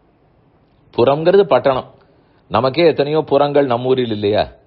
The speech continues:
இன்ன புறம், இன்ன புறம். அது புரி. புறம் என்பது புரி.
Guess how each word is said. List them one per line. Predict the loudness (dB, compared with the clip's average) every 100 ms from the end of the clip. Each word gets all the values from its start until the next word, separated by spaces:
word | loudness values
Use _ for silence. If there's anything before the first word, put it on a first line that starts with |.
| -16
இன்ன | -8 -6
புறம், | -4 -6 -6
இன்ன | -8 -8
புறம். | -6 -6 -8 -14 _ _ _ _ _ _ _ _ _ _ _ _ _ _ _ _ _ _ _ _ _ _ _ _ _ _
அது | -6 -4
புரி. | -2 -2 -2 -6 -10 _ _ _ _ _
புறம் | 0 2 2
என்பது | 0 -2 -2
புரி. | -2 -4 -6 -16